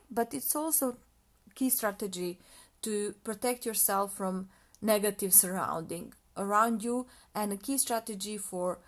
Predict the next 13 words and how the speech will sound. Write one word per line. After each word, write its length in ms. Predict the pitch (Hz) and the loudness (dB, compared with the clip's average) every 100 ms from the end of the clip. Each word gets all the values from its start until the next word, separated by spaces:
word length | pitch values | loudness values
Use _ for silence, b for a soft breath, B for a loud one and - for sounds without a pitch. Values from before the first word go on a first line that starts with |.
| b b b - | b b b -12
finding 640 | - 208 208 226 214 196 185 - _ | -2 2 2 2 0 -4 -6 -14 _
yourself 640 | - - - - 294 349 - | -10 0 4 4 4 -2 -4
and 160 | 220 | -4
find, 400 | 196 185 185 190 | 0 -2 -2 -6
finding 400 | - 196 196 190 | -4 -2 0 -2
what 320 | 180 180 - - 190 | -2 -4 -6 -10 -8
really 520 | 185 220 214 208 202 | -6 -4 -2 -4 -4
is 140 | 190 175 | -4 -4
that 300 | 170 165 - | -4 -4 -4
you 120 | 214 | -4
want 320 | 170 - 160 | -4 -6 -10
to 100 | - | -10
do. 180 | 160 - | -12 -12